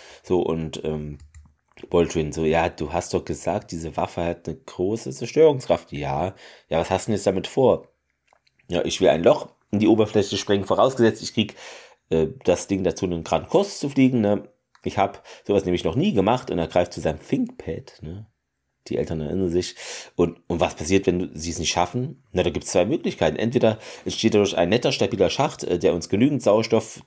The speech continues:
ähm, bietet, um eben, ja, das Funksignal durchkommen. Das klingt, als ob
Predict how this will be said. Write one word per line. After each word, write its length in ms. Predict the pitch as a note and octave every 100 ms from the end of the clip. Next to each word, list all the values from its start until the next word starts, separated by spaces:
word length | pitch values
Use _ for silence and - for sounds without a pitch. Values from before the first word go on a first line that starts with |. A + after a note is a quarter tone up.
| -
ähm, 200 | D#2+ D#2 - - D#2+ E2
bietet, 300 | G#2+ A2 -
um 200 | F#2 F#2
eben, 480 | F2+ F2 D#2+ D2 - _ _ - -
ja, 160 | D2+ -
das 220 | - -
Funksignal 560 | - C#3 C#3 A#2 A2+ G#2+
durchkommen. 500 | G#2 G2+ - G2+ G2 _ _ _ _ _ _ _ -
Das 180 | - -
klingt, 220 | - -
als 200 | - -
ob 240 | D#2 -